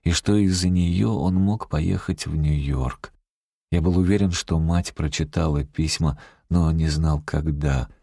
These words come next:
Она хотела, чтобы и я их прочитал, в этом я тоже не сомневался. Как ни странно, неверность отца пробудила во мне еще большее сочувствие к нему, еще больший интерес.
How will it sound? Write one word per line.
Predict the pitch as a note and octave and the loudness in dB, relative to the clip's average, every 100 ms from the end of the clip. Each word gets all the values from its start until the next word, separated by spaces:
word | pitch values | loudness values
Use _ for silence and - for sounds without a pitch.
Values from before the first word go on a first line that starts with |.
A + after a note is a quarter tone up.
| _ _ | _ _
Она | - G2 | 0 2
хотела, | F#2+ G2+ - A2 G#2 | 2 0 2 2 2
чтобы | - G#2 G2 F#2+ | 0 2 2 2
и | - | 0
я | F2+ E2 E2 F2+ | 0 2 2 0
их | E2 C#2 - | 0 -4 -6
прочитал, | C#2+ D2 - D2 - E2 C#2 - - _ _ - | -6 -4 -6 -6 -2 0 0 -4 -18 _ _ -4
в | D#2 | -2
этом | D2+ D#2 | 0 0
я | D2 D2 | 0 0
тоже | - F2+ G2 F2+ | 0 -2 0 -2
не | F2 | -2
сомневался. | D#2 - D2+ D2 C2+ B1+ B1 - B1+ - _ _ _ _ _ | -2 -2 0 0 0 -2 -4 -6 -8 -10 _ _ _ _ _
Как | - - D#2+ | -14 -8 -2
ни | D2 | -2
странно, | - - E2+ E2 E2+ D2+ | -2 -4 -2 0 0 0
неверность | C2 D2 D#2+ E2 E2+ D2 - | 0 0 0 0 -2 -2 -2
отца | D2+ - - G#2 G2 | -4 -4 -6 -2 -2
пробудила | - D2+ D#2 D#2+ F#2 E2 | -2 0 0 0 0 0
во | D#2+ | 0
мне | D#2+ F2 F2+ | 0 0 0
еще | D#2 D2 - - F2 | 0 -2 -4 -4 -2
большее | E2 F#2 F#2 - - D#2 | 0 0 0 -2 -4 -4
сочувствие | D2+ D2+ D2 - D#2 - C#2 C2+ C2+ | -4 -6 -6 -4 -4 -4 -6 -4 -4
к | - | -6
нему, | C2+ C2+ C#2 C#2 B1+ - - _ - | -4 -2 0 -2 -4 -14 -20 _ -4
еще | D2+ - D2+ | -2 0 -2
больший | C#2 C#2 - C2+ | 0 -2 -4 -4
интерес. | C2 B1+ - B1 - - | -4 -4 -4 -6 -6 -8